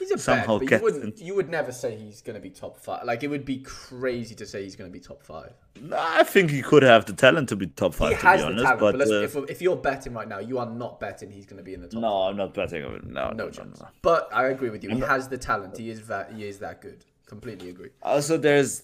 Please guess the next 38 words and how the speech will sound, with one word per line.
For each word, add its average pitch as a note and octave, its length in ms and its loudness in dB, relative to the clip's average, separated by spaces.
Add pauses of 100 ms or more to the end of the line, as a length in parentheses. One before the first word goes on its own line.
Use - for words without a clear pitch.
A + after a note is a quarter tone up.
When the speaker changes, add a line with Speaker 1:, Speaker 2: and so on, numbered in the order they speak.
Speaker 2:
this B2+ 340 0
Turkish D3 440 4
guy C3 340 10
that A#2 160 6
everybody G#2 440 4
loves, G#2 400 4
Arda F#2 320 2
Güler. G2 460 0 (380)
Speaker 1:
Yeah, F3+ 420 6
I - 20 -8
mean, D#3 320 -10
Speaker 2:
Obviously. F#2+ 460 -4
Speaker 1:
yeah, F2+ 200 -2
that, D3 340 -2
that D3+ 260 -4
c-, - 60 -16 (120)
depending A#2+ 400 2
on - 80 0
where F#2 120 2
Speaker 2:
Everybody - 120 2
Speaker 1:
he C#3 80 -6
Speaker 2:
seems A#2 220 -4
to A2 60 -10
Speaker 1:
moves, D2 40 -8
Speaker 2:
love D#2 140 -4 (140)
him. G#2 60 -18 (220)
Speaker 1:
he D#3+ 140 -8
does C#3+ 380 0
look A#2+ 200 -6
insane. G#2 360 -10
Like, G2 160 -10
he A2+ 80 -12
does G#2 240 -10
look G2 200 -16
insane. F2 480 -16
I D#2 100 -16
can't E2 280 -16
lie. D#2+ 300 -16